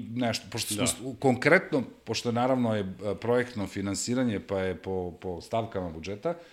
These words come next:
Speaker 1: za književne novine smo dobili sto pedeset hiljada dinara za dvanaest brojeva, a jedan broj košta sto pet hiljada, ali dobro. Za beđ-, beogradske međunarodne susrete pisaca, koji su prošle godine bili održani po šezdeseti put,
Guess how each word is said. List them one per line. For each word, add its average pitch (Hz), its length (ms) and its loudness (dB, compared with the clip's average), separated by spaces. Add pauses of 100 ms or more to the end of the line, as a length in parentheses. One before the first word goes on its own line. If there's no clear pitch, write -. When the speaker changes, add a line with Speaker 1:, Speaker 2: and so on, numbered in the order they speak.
(280)
Speaker 1:
za 135 720 4
književne 147 300 2
novine 135 240 6
smo 123 140 -2
dobili 123 200 0
sto 117 240 0
pedeset 120 280 0
hiljada 113 200 2
dinara 95 380 0 (840)
za 92 220 2
dvanaest 92 360 2
brojeva, 71 340 -8 (260)
a 92 160 -2
jedan 98 240 2
broj 101 160 0
košta 92 260 -4
sto - 160 -8
pet - 180 -14
hiljada, - 260 -20 (260)
ali 87 220 -2
dobro. - 300 -12 (520)
Za 104 540 4
beđ-, 107 220 -2
beogradske 135 680 6
međunarodne 127 800 4
susrete 131 640 0 (140)
pisaca, - 600 -2
koji 92 140 -4
su 92 200 -8
prošle 135 400 0
godine 123 340 -2
bili 127 220 -2
održani 123 500 -2 (380)
po 110 140 0
šezdeseti 107 840 2
put, - 360 -14